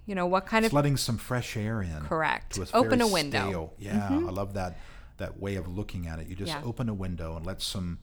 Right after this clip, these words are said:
Speaker 2: breeze blow in, um, and you begin to rekindle who you used to be or what you
Speaker 1: Yes.
Speaker 2: used to want.
Speaker 1: Mm-hmm.
Speaker 2: But here, here's, here's what I've noticed when I talk with people like that. It creates a lot of pain in them.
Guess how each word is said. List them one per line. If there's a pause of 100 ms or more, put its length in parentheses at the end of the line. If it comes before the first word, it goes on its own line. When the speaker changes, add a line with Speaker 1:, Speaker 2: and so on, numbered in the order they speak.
(140)
Speaker 2:
breeze
blow
in, (800)
um, (160)
and
you
begin
to
rekindle (580)
who
you
used
to
be
or
what
you
Speaker 1:
Yes.
Speaker 2:
used
to
want.
Speaker 1:
Mm-hmm.
Speaker 2:
But
here,
here's, (320)
here's
what
I've
noticed
when
I
talk
with
people
like
that. (1120)
It
creates
a
lot
of
pain
in
them.